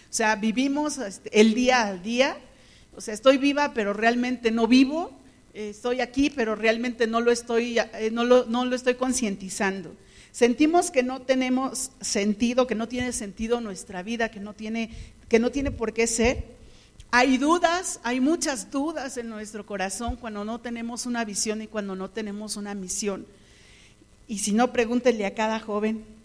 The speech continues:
y aún a cada adulto que, que no tiene precisamente ninguna misión y ninguna visión. Y, y también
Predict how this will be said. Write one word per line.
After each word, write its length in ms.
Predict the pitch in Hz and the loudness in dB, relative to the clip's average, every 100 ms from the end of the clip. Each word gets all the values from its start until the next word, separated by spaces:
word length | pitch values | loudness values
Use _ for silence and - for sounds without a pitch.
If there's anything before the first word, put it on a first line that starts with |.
| - - | -20 -2
y 160 | 196 | 4
aún 260 | 202 226 269 | 6 6 4
a 120 | 269 | 0
cada 340 | 214 240 240 | -2 0 0
adulto 500 | 208 208 233 220 196 | 2 0 -2 -6 -14
que, 300 | 196 196 196 | -8 -8 -8
que 140 | 196 202 | -10 -8
no 160 | 208 | -8
tiene 340 | 208 208 220 208 | -8 -8 -8 -10
precisamente 720 | 196 196 196 208 202 208 214 | -10 -8 -4 -4 -4 -4 -4
ninguna 360 | 196 185 202 214 | -4 -6 -4 -2
misión 480 | 196 185 233 214 214 | -2 -4 -2 -2 -2
y 40 | |
ninguna 520 | 190 180 - 196 202 | -4 -8 -10 -10 -10
visión. 420 | 185 - 190 196 196 - - - - _ _ - | -8 -6 -4 -6 -8 -20 -20 -20 -20 _ _ -2
Y, 520 | 233 233 233 233 226 - - - _ _ - - | 2 4 4 2 -4 -20 -20 -20 _ _ -20 -4
y 140 | 247 247 | -2 4
también 680 | 247 240 277 294 311 294 | 4 6 2 4 2 0